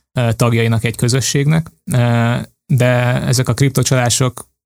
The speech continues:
tehát mindenkit elérnek, ö, hát nem is személyesen, de mindenféle szereplőt, intézményi szereplőket, ö, applikációkat, felületeket, és persze minket, lakossági befektetőket úgymond, ö, vagy csak egyszerű felhasználókat. Ö, a,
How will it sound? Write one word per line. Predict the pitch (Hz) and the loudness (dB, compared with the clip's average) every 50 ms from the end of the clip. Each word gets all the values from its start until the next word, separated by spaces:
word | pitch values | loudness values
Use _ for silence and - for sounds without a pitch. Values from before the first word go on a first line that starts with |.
| _ _ _ _ | _ _ _ _
tehát | - 131 - - | -8 -2 0 2
mindenkit | 127 131 123 113 110 107 120 - | 2 2 2 2 2 0 -2 -2
elérnek, | 120 120 120 123 123 139 143 143 143 - | -2 0 0 0 0 0 0 -2 -2 -2
ö, | - | -2
hát | 127 120 117 117 120 123 - - 139 123 - _ _ | -2 -2 0 -2 -2 -2 -2 -4 -6 -6 -6 _ _
nem | - 131 123 | -2 0 0
is | 120 110 | 0 0
személyesen, | - - - - 120 123 131 131 135 127 - - 139 135 131 | -2 -2 -2 -2 0 0 0 0 0 0 0 0 0 2 2
de | 127 123 123 123 120 120 - - _ _ _ _ | 2 2 0 0 -2 -4 -6 -8 _ _ _ _
mindenféle | - 131 127 120 113 110 123 120 113 | 0 2 2 2 2 2 0 0 2
szereplőt, | - - 135 131 131 - - 127 127 127 123 - - - - | 2 2 2 0 0 2 2 2 2 2 0 -4 -8 -8 -2
intézményi | 208 - 127 120 131 127 120 123 120 120 | 0 2 2 4 2 2 2 2 2 2
szereplőket, | 117 - 123 123 117 113 - 135 120 117 110 - 131 120 - - _ | 2 0 0 -2 -2 -2 -4 -4 -4 -2 -2 -4 -4 -4 -6 -10 _
ö, | - 131 117 - 120 107 110 107 - - - _ _ - _ | -6 -4 -4 -4 -4 -4 -4 -4 -6 -8 -12 _ _ -6 _
applikációkat, | 143 127 - 139 127 123 - 120 117 117 - - 127 123 120 - 127 - | -2 0 2 2 2 2 2 0 0 0 0 0 0 -2 -2 -2 -4 -4
felületeket, | - 127 120 123 123 117 - 120 113 - 120 110 | -2 0 0 0 0 0 -2 -2 -2 -4 -4 -4
és | - 117 117 107 - - - - _ _ | -4 -4 -4 -4 -6 -8 -10 -14 _ _
persze | _ - 120 117 - - 127 120 117 | _ -4 -4 -2 -2 -2 -2 -2 -2
minket, | 123 127 123 117 110 - 117 113 - | -2 0 0 -2 -2 -4 -6 -4 -4
lakossági | 123 120 113 - 117 - - 127 117 113 | -4 -4 -4 -4 -6 -6 -4 -6 -6 -4
befektetőket | 110 120 117 - 117 113 107 117 - 127 120 - 127 - | -4 -4 -4 -4 -6 -6 -6 -6 -6 -6 -6 -6 -6 -4
úgymond, | 135 131 135 147 - - 156 - _ _ _ _ _ _ _ _ _ _ - 135 | -2 -2 0 2 0 0 0 -2 _ _ _ _ _ _ _ _ _ _ -4 -2
ö, | 127 117 117 120 | -2 -2 -2 -2
vagy | 120 117 | -2 -4
csak | 113 - - | -2 -4 -2
egyszerű | 113 110 - 120 113 | -2 -2 -2 -4 -4
felhasználókat. | - - 117 120 123 123 - - 123 123 131 127 113 - 135 127 - - - | -2 -2 0 2 2 2 2 0 2 2 0 0 0 0 -2 -2 -4 -6 -4
Ö, | - 123 123 120 120 | -2 0 0 0 0
a, | 117 131 127 123 123 123 123 123 123 127 - | 0 0 0 2 2 2 2 0 0 -2 -6